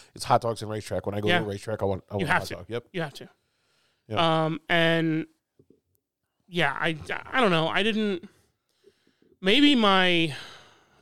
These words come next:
Speaker 2: I'm just a whore for hot dogs.
Speaker 1: Is the, is the restaurant next to Paynesville open?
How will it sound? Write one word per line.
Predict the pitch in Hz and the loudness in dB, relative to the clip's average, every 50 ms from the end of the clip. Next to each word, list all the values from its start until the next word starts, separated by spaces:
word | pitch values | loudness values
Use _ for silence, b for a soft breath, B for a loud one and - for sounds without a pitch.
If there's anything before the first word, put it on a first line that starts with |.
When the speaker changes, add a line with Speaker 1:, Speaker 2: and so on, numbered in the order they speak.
| B - | B -4
Speaker 2:
I'm | 165 170 165 180 | -4 -2 -2 -4
just | 165 160 - | -6 -8 -8
a | 151 | -10
whore | 131 - 160 165 165 | -8 -4 -4 -2 -2
for | - - 147 | -4 -6 -6
hot | 135 147 151 - | -4 -4 -4 -2
dogs. | 165 170 165 170 175 160 | -2 -2 -2 -2 -2 -2
Speaker 1:
Is | 165 156 131 143 | -4 -4 -4 -2
the, | 151 180 175 160 147 - | 0 2 2 2 2 -2
is | - - 151 131 110 | -6 -6 -4 -2 0
the | 139 | 0
restaurant | 123 135 175 202 - - 262 262 240 - | 4 4 4 2 2 -4 -8 -10 -10 -6
next | 117 120 123 127 - - | -4 -4 -4 -2 -2 -4
to | - 143 | -4 -4
Paynesville | 127 - 131 131 135 135 120 - 135 131 120 - | -6 -6 -6 -6 -6 -8 -4 -2 -2 -2 -2 -2
open? | 107 127 131 - 143 143 147 151 | -4 -4 -2 -2 -4 -6 -6 -10